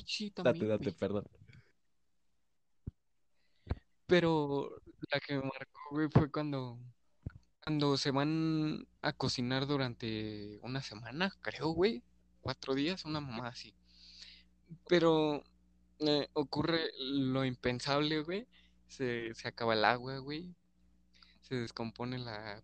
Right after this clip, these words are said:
Speaker 1: pinche camioneta, güey. Y, y bueno, ahí es cuando se vuelve a hacer como esa unión otra vez, güey, entre, entre Jesse y Walter. Y la otra, güey,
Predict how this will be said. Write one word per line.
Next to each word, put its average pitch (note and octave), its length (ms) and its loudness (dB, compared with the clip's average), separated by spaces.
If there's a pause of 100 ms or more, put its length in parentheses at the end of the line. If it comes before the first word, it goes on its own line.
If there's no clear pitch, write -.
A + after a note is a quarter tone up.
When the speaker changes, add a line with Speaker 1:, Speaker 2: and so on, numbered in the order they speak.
Speaker 1:
pinche A#2 280 -8
camioneta, A#2 680 -4
güey. F3+ 380 -6 (720)
Y, A#2+ 400 -6 (840)
y C#3 100 0
bueno, C3+ 400 4
ahí C3 300 2
es C3 140 -4
cuando A#2 600 -4 (600)
se - 200 -6
vuelve B2+ 280 2
a C3 40 0
hacer B2+ 220 -4
como C3 220 -4
esa B2+ 400 -4
unión A#2+ 520 -4
otra B2+ 260 -6
vez, A#2+ 220 -8
güey, B2+ 220 -6
entre, A2 680 -14 (1300)
entre A#2+ 600 -6
Jesse C#3 560 -6
y B2 680 -8
Walter. A2 360 -6 (1000)
Y D3 180 -2
la C3+ 180 0
otra, E3+ 280 -2
güey, F3+ 300 -4